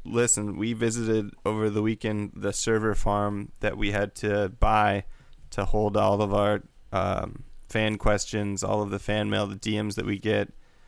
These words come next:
Uh, we downloaded, we ripped open the servers one by one, went through the questions, and we, we wanna just say we hear you.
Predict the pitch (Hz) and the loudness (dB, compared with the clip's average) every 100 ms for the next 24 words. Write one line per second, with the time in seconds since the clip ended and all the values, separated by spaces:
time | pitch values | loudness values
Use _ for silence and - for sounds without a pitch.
0 | - _ - - 90 85 - 101 95 107 | -20 _ -8 -4 -2 -2 -4 -4 0 2
1 | 107 104 104 104 104 101 110 107 - - | 2 2 2 2 2 0 0 0 -2 0
2 | 113 127 - 123 117 113 104 - 110 107 | 2 2 4 2 2 0 -2 0 0 2
3 | 110 104 - 110 107 104 101 101 104 104 | 2 0 0 -2 2 2 4 2 2 0
4 | 101 - - _ _ - - - 117 113 | -2 -8 -18 _ _ -20 -10 -4 -4 0
5 | 117 110 - 107 - - 104 101 - - | 0 0 0 0 0 -4 -2 -4 -4 -4
6 | 101 104 98 104 104 101 - - - - | -2 -2 -2 -2 0 -2 -4 -6 -10 -8
7 | - 110 107 107 104 - 113 110 113 110 | -2 0 0 -2 -4 0 2 2 2 2
8 | 139 139 - | 2 2 0